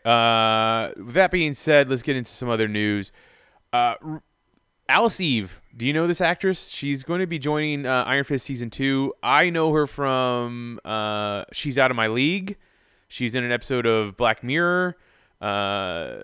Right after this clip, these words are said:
there, she was in Star Trek Into Darkness. Uh, there's a few, and there's a few other movies out there that she's in. I honestly think, I think <laughs> she, she's, she's gorgeous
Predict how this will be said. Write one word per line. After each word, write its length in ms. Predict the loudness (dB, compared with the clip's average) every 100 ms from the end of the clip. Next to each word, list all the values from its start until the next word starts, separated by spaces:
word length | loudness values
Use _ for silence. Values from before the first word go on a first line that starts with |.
| -14
there, 420 | -2 0 2 -2
she 140 | -6 -6
was 120 | -4
in 580 | -4 -4 -6 -8 -8 -10
Star 280 | -6 0 0
Trek 300 | 2 -2 -2
Into 180 | -6 -6
Darkness. 760 | 2 2 2 -2 -2 -4 -14 _ _ -20 _ _
Uh, 240 | -8 -6 -2
there's 200 | -2 0
a 60 | -4
few, 300 | -4 -4 -2
and 260 | -2 -2 -2
there's 140 | -4
a 40 |
few 180 | -2 0
other 120 | 2
movies 340 | 2 0 0 0
out 160 | 0
there 140 | 2 0
that 140 | -2
she's 200 | -6 -6
in. 300 | -2 -2 -4 _ _ _ _ _ _ -6
I 200 | -4 0
honestly 400 | 0 0 -2 -2
think, 180 | -2 0
I 100 | -2
think 180 | -2 -6
<laughs> 0 |
she, 180 | -2 0 -2 -6
she's, 520 | -4 0 -2 -4 -10
she's 520 | -6 -2 -2 -4 -14 _ _ -20 -2
gorgeous 640 | 2 4 4 2 2